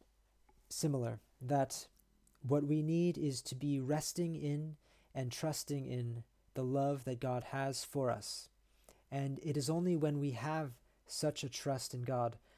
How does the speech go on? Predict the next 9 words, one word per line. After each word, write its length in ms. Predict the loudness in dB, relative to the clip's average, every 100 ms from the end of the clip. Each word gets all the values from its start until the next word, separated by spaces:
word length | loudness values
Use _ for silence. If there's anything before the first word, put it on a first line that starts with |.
| _
that 140 | -2
we 100 | -2
can 220 | 0 -2 2
then 360 | 2 0 -2 -10 _ _ _ _ _ _ _ _ _ _ _ _ _ -20 _ -8
know 540 | -2 0 2 2 -2 -8 -20 _
and 160 | -6 0
walk 320 | 4 4 2
into 380 | -2 -2 -2 -4
the 160 | -4